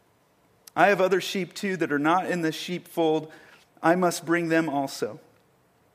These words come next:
They will listen to my voice, and there will be one flock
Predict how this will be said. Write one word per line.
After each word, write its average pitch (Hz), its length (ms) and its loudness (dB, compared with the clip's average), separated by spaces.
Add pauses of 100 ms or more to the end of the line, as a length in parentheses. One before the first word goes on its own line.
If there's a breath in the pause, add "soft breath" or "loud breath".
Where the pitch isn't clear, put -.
(1040)
They 160 140 4
will 156 140 2
listen 170 320 -2
to 175 60 0
my 165 180 2
voice, 170 600 -2 (840 soft breath)
and 135 120 -2
there 151 120 4
will 160 80 4
be 147 140 2
one 156 280 0
flock 170 540 0